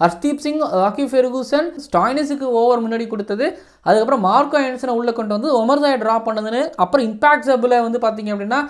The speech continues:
வைஷக் விஜயகுமாரை போன மேட்ச்ல கொண்டு வந்தோம், ஜெயிச்சு கொடுத்தாரு, அவரை கொண்டு வராம உள்ள வதேராவை கொண்டு வந்துன்னு சொல்லிட்டு அவர் இன்னைக்கு ஆடின ஆட்டம்,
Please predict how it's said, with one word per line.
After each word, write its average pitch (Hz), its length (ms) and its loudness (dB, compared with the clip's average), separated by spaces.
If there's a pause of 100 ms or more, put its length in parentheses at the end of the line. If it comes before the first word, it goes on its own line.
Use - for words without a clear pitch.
(200)
வைஷக் 262 400 2
விஜயகுமாரை 233 500 0
போன 214 240 -2
மேட்ச்ல 214 160 -4
கொண்டு 208 300 -4
வந்தோம், 202 240 -2
ஜெயிச்சு 202 300 -4
கொடுத்தாரு, 196 500 0 (160)
அவரை 262 300 4
கொண்டு 247 340 0
வராம 202 400 0 (180)
உள்ள 247 200 2
வதேராவை 247 420 4
கொண்டு 226 240 -2
வந்துன்னு 220 120 -4
சொல்லிட்டு 226 280 -4
அவர் 233 180 4
இன்னைக்கு 190 280 -2
ஆடின 269 340 -2
ஆட்டம், 233 560 -2